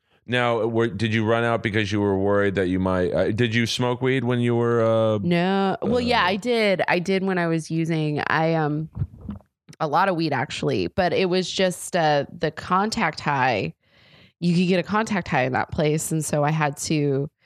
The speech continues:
Speaker 2: I had to get away from that. Um, but there's also, uh, I guess it's weird. It was sort of, I started coming around with a friend of mine who's also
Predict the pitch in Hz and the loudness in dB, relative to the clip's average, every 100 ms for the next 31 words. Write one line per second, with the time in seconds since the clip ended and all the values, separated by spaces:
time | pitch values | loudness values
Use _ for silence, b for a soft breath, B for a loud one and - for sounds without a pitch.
0 | b b b 175 165 175 175 156 147 185 | b b b -4 -2 -2 0 0 0 0
1 | - 160 147 135 135 135 - - 156 147 | -2 -4 -2 -2 -2 -6 -8 -4 -2 0
2 | 147 135 139 165 180 _ _ _ _ _ | 0 -2 -6 -8 -14 _ _ _ _ _
3 | _ 165 196 160 214 208 208 - 247 254 | _ -2 0 2 0 2 0 0 -2 -2
4 | 294 269 247 220 190 - - _ _ _ | 0 0 2 2 0 -4 -12 _ _ _
5 | _ _ _ _ - 180 175 - 247 523 | _ _ _ _ -2 0 0 -2 -2 0
6 | 466 - - 294 302 262 - 220 208 - | 0 -2 -4 -2 0 0 0 -2 -2 -2
7 | 277 277 262 233 220 - 277 285 - 240 | 0 2 0 0 -2 0 -2 -2 -2 -2
8 | 233 214 202 185 190 185 - 180 180 - | 0 2 2 2 0 -2 -2 0 0 0
9 | - - 175 180 175 160 160 160 160 156 | -4 -2 0 0 2 2 2 0 0 -2
10 | - 165 175 165 151 - 160 165 170 156 | -6 -4 0 0 -2 0 -2 0 0 2
11 | 151 147 147 | 2 2 0